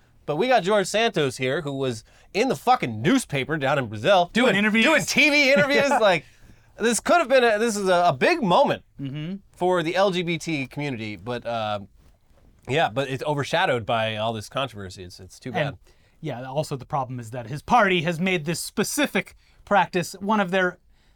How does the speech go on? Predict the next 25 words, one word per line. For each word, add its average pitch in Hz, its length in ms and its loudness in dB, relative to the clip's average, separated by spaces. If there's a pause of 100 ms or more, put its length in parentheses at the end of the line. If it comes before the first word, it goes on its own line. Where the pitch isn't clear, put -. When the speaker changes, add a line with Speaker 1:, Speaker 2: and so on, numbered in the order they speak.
(360)
Speaker 2:
extreme 302 480 -2
hot 277 280 2
button 285 240 2
issues, 165 480 -2 (360)
and 196 220 0
it's 202 100 -2
one 370 160 2
that's, 320 180 0
uh, 190 220 2 (280)
actually 233 460 0
getting 220 300 2
violent 185 380 2
and 190 100 0
led 185 240 0
to, 180 420 -6
uh, 160 160 -8
nationwide 254 540 0
campaigns 180 380 -2
of 143 80 -8
harassment. 120 440 -6 (400)
Speaker 1:
See, 160 300 -6
this 160 120 -2
Speaker 2:
So 220 120 4
Speaker 1:
is 208 60 2
Speaker 2:
that's 262 340 2